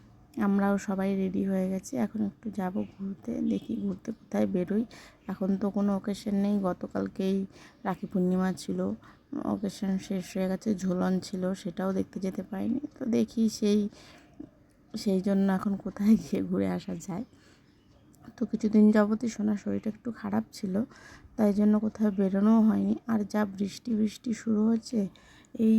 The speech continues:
বৃষ্টিতে আর কিছুই ভালো লাগছে না, মানে শুধুই বৃষ্টি, মানে কোথাও বেরোবে তাও বৃষ্টি, সেটা দুপুর হোক বিকেল হোক, মানে রাতের বেলাও বেরোনো যাচ্ছে না। তো আজকে দেখলাম রাতে একটু মানে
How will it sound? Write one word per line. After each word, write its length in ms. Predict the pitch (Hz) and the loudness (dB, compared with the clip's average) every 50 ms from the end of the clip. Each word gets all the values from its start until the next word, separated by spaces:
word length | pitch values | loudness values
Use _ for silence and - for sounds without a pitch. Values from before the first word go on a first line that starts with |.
| 214 196 | 4 2
বৃষ্টিতে 480 | - 214 208 208 - - - 233 - 240 | 0 -4 -4 -4 -6 -8 -8 -4 -2 0
আর 100 | 226 226 | 0 0
কিছুই 400 | 220 - 220 - - - 262 262 | 0 -2 -6 -8 -6 -2 0 0
ভালো 220 | 220 196 185 185 | 2 2 0 -2
লাগছে 380 | 180 180 180 170 - - - - 208 226 | -4 -4 -6 -8 -10 -14 -18 -16 -12 -12
না, 100 | 226 - - _ _ _ _ _ _ _ _ _ - | -12 -12 -14 _ _ _ _ _ _ _ _ _ -2
মানে 220 | 262 247 240 254 233 | 0 2 4 2 2
শুধুই 400 | - - 254 233 277 294 294 269 | 0 0 2 4 6 6 6 6
বৃষ্টি, 540 | 214 196 - 196 - - - _ - - 175 - - - - | 4 2 -4 -6 -8 -10 -14 _ -10 -10 -10 -10 -10 -8 -2
মানে 180 | 240 233 226 226 | 0 2 2 2
কোথাও 300 | 226 233 220 220 220 220 226 | 2 0 0 4 4 4 4
বেরোবে 460 | 202 196 202 202 202 214 208 214 214 | 4 4 2 4 4 4 4 4 2
তাও 260 | 208 - 185 185 185 196 | 2 0 -2 -2 -2 -2
বৃষ্টি, 420 | 208 220 220 226 214 - - - 240 | 0 0 0 0 -2 -2 -6 -8 -8
সেটা 280 | 220 - - 208 - 214 | -8 -6 -6 -2 -2 0
দুপুর 400 | 190 185 196 180 - - 214 208 | 0 0 -2 -4 -2 -2 0 0
হোক 240 | 190 175 196 190 190 - - - - - - - _ - | 0 0 -2 -2 -2 -4 -10 -20 -20 -20 -20 -20 _ -6
বিকেল 460 | 220 190 214 202 196 - 220 208 202 202 | -2 0 0 0 2 2 2 2 2 2
হোক, 260 | 196 190 202 196 196 - - - _ _ _ - | 2 0 0 -2 -2 -4 -10 -20 _ _ _ -12
মানে 180 | - - 220 208 | -4 -2 0 2
রাতের 320 | 196 196 190 190 - - 214 208 | 2 2 2 2 0 0 0 2
বেলাও 220 | 220 226 254 269 | 2 2 2 2
বেরোনো 320 | 233 208 196 185 180 180 185 | 2 2 2 0 0 -2 -4
যাচ্ছে 300 | 185 185 - - - - - | -4 -6 -8 -10 -14 -12 -10
না। 80 | 220 - 220 - | -10 -8 -6 -2
তো 60 | 240 | -2
আজকে 280 | 233 220 208 - - 233 | 0 -2 -2 -2 -4 -2
দেখলাম 360 | 214 208 214 208 220 220 214 214 208 | 0 0 2 2 2 2 4 4 4
রাতে 360 | 202 202 - _ - 233 220 220 220 - - - - - - _ - | 2 0 -2 _ -4 -2 -2 -2 -2 -6 -16 -20 -20 -20 -20 _ -8
একটু 300 | - 214 - _ - 240 240 233 233 - - | -8 -8 -8 _ -2 -2 0 0 0 -2 0
মানে 240 | 226 208 208 208 214 | 0 2 2 2 2